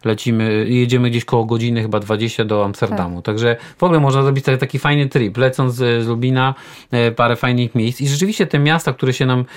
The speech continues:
Speaker 1: może nie kojarzą, tak jak Włochy, mm, potrafią być bardzo atrakcyjne.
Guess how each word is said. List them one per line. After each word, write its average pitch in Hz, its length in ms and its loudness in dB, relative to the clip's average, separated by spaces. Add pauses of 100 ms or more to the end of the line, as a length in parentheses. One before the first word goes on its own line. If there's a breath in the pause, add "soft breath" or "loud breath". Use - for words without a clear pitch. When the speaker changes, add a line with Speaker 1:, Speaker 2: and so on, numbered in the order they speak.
(180 loud breath)
Speaker 1:
może 131 160 4
nie 135 120 4
kojarzą, 135 380 4
tak 120 180 -2
jak 117 100 -2
Włochy, 117 460 0 (380 loud breath)
mm, 123 240 0
potrafią 135 360 0
być 123 120 0
bardzo 117 460 0
atrakcyjne. 113 680 -2